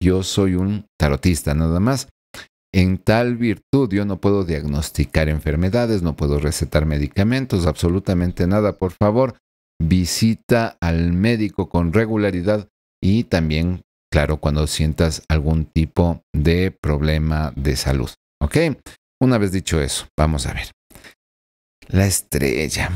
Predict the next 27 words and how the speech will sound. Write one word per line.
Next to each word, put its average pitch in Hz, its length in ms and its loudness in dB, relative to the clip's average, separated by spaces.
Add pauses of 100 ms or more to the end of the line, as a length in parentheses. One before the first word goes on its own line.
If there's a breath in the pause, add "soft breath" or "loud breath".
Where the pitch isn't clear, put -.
(100)
buena 127 260 2
suerte, 85 720 -2
buena 127 340 2
suerte. 101 540 0
Si 120 140 -4
tú - 100 -2
estás 139 240 0
enferma, 98 480 0
si - 140 -6
tú - 100 -6
estás 98 300 0
enfermo, 85 680 0
mira 98 220 0
la 90 100 0
estrella 120 800 0 (480 loud breath)
y 117 320 2
el 95 340 -2
carro. 90 800 0 (640)
Las 104 220 2
dos 117 220 2
me 92 140 0
hablan 92 360 0
de 82 180 -2 (180)
buena 92 580 2
suerte, 87 520 -2
de 80 140 0
recuperación, 85 1000 0